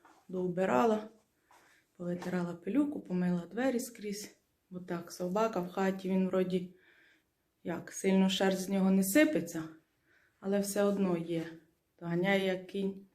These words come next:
піднімає пиль, коли грається, особливо він там в залі гасає, як кінь,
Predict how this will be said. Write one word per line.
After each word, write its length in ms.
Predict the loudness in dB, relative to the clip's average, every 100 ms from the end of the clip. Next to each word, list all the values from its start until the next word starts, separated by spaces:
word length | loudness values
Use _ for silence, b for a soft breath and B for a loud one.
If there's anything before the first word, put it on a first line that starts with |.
| _
піднімає 500 | -4 0 2 2 0
пиль, 340 | -2 -4 -4 b b b _
коли 200 | -6 -2
грається, 540 | 0 2 2 0 -4
особливо 360 | -10 -8 -6 -4
він 140 | -4
там 180 | -4 -4
в 40 |
залі 300 | 0 2 2
гасає, 800 | 0 -6 -2 0 4 4 2 -2 B B _
як 180 | -16 -10
кінь, 440 | -4 -2 -2 -4